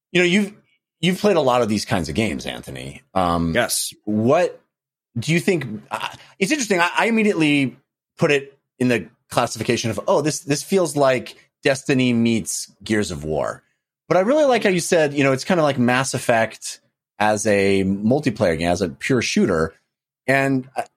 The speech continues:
Speaker 1: I think that's kinda neat. I mean, I think the powers are fun and cool. W-, what do you see as the sort of, um, differentiator for Outriders? I-, is it, is it
Speaker 2: Well
Speaker 1: something that you'll stick with over the long period?
Speaker 2: I don't think so.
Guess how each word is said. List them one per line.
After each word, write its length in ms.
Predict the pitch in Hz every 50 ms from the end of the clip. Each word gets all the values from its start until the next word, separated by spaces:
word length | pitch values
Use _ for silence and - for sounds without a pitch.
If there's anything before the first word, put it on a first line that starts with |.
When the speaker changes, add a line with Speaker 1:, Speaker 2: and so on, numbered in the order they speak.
| _ _ _ _ _
Speaker 1:
I 60 | 175
think 140 | 208 262 269
that's 120 | 247 -
kinda 200 | - 262 220 202 196
neat. 180 | 233 208 165
I 80 | 143 139
mean, 120 | 151 160
I 100 | 143 147
think 180 | 160 - 240 220
the 80 | 202 -
powers 460 | 131 - - 139 143 151 151 135 127
are 100 | 120 -
fun 640 | - - - 104 92 95 110 151 190 214 208 - - _ _ _ _ _ _ _ _ _ _ -
and 220 | 123 120 113 107
cool. 360 | - - 135 127 131 143 156 147
W-, 300 | 147 151 147 165 170 170
what 200 | 143 147 214 240
do 80 | 262
you 160 | 254 247 233 208
see 340 | - - - 202 190 180
as 340 | 165 139 139 143 135 127 120
the 80 | 117 117
sort 280 | - - - 139 127
of, 280 | 123 117 107 92 - - _ _ _ _ _ _ _ _ _ _ _ _ _ _ -
um, 520 | 110 110 107 104 101 98 98 95 90 - - - _ 104
differentiator 840 | 98 - 156 - - 135 131 127 127 - - 123 110 104 95 95 -
for 180 | - 95 92
Outriders? 560 | - 90 92 85 78 80 78 76 78 80 82
I-, 240 | 101 90 80 90 - - _ _ _ _ _
is 180 | 123 120 117
it, 200 | 131 127 123 120 - - _ -
is 100 | - 196
it 0 |
Speaker 2:
Well 80 | 214
Speaker 1:
something 260 | 233 214 185 185 185
that 80 | 170 165
you'll 180 | 143 151 147 131
stick 300 | - - - 151 - -
with 180 | 170 160 160
over 180 | 160 151 151 151
the 80 | 151
long 220 | 147 143 143 147 135
period? 380 | - 156 156 160 175 175 - _ _ _ _ _ _ _ _ _ _ _ _ _ _ _ _ _ _ _ _ -
Speaker 2:
I 80 | 180
don't 240 | 180 240 262 294 226
think 200 | - 208 208 208
so. 400 | - - 214 220 226 277 254 -